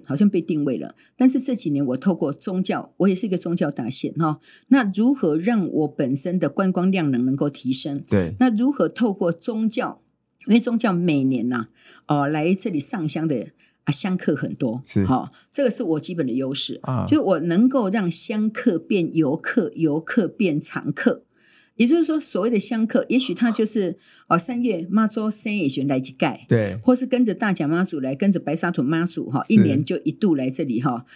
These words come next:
Speaker 1: 啊，会香然后绕境然后，但是呢，如果他发现，哎，云林县的观光景点越来越多了哈，
Speaker 2: 对。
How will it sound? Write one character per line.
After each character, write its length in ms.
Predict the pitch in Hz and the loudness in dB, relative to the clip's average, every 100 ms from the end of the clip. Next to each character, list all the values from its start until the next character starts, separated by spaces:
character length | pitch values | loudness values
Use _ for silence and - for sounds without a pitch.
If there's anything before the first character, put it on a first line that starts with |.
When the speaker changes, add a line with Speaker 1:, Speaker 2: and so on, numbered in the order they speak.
| - - | -12 -2
Speaker 1:
啊， 100 | 135 | 0
会 240 | - 156 | 2 2
香 260 | - 143 151 | 0 -6 -4
然 140 | 127 | -2
后 140 | 131 | -2
绕 240 | 147 175 139 | 0 -2 -2
境 260 | - 151 73 | -4 -6 -4
然 140 | 139 | -2
后， 200 | 180 190 _ - _ | 0 -2 _ -20 _
但 140 | 311 | 4
是 140 | 320 320 | 4 2
呢， 180 | 262 233 | -2 2
如 100 | 320 | 2
果 100 | 262 | 2
他 120 | 277 | 0
发 220 | 277 277 | 0 0
现， 180 | 262 240 | 0 -2
哎， 160 | - 359 - _ | -2 -2 -4 _
云 120 | 277 | 2
林 100 | 359 | 4
县 220 | 320 339 269 | 4 2 0
的 240 | 214 208 - | 0 -2 0
观 160 | 285 | 2
光 120 | 277 | 2
景 160 | 269 220 | 2 2
点 200 | 233 - | 0 0
越 260 | 262 285 208 | 2 2 2
来 160 | 165 | 2
越 220 | 170 220 156 | 2 2 2
多 340 | - 160 151 | 0 0 0
了 140 | 131 - | -2 0
哈， 260 | 196 226 | 0 2
Speaker 2:
对。 240 | 226 98 | 0 -2